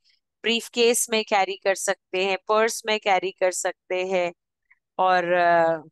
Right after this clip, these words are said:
आप कुछ नए कार्ड्स एक पर्पस के लिए रख सकते हैं अलग से। और उसे आप फिर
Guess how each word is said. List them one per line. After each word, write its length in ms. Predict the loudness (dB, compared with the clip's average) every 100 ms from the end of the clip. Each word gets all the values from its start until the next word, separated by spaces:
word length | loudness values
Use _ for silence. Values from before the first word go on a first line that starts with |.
| _ _ _ _ _ _ 0
आप 200 | 0 0 _ _ _ _
कुछ 400 | -4 -2 -4 -4
नए 320 | 0 2 2
कार्ड्स 680 | 2 2 4 4 2 -4 -4
एक 180 | -2 -2 0
पर्पस 400 | 0 0 -2 0
के 140 | -2
लिए 200 | 0 2
रख 200 | 2 0
सकते 340 | -2 -4 -2 0
हैं 100 | 2
अलग 260 | 2 0
से। 320 | -2 -4 -4 -6 _ _ _ _ _ -2
और 200 | 0 0
उसे 320 | 0 -2 2
आप 180 | 2 0
फिर 360 | 0 2 2